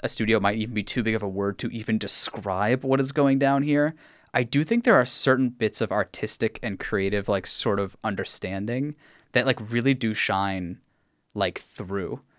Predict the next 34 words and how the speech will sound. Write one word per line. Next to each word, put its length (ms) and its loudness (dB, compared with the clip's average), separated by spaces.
uh, 300 -2
in 160 0
those, 140 -2
like, 140 -8
revenge 280 0
porn 160 4
moments 460 0
or 100 2
in 520 -4
some 240 2
of 60 2
the, 60 -2
just, 200 -2
like, 140 -4
the 100 -4
weirder 360 0
moments 480 0
and 200 -4
some 100 -6
of 80 -6
the, 140 -4
like, 180 -6
I 80 -2
don't 140 6
know, 140 4
some 180 -2
of 40 2
the 60 2
time 280 2
really 180 -2
gets, 120 -4
I 120 2
actually 180 2
think 200 -2